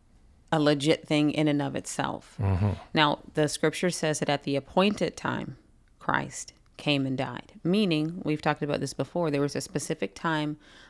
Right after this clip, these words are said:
Speaker 1: on God's clock and calendar that the Messiah would come into the earth and put on flesh and minister,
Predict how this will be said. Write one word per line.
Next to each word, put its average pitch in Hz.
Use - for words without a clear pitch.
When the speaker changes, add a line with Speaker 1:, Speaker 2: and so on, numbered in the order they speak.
Speaker 1:
on 156
God's 156
clock 156
and 135
calendar 165
that 139
the 143
Messiah 156
would 147
come 151
into 151
the 143
earth 139
and 135
put 147
on 139
flesh 135
and 135
minister, 156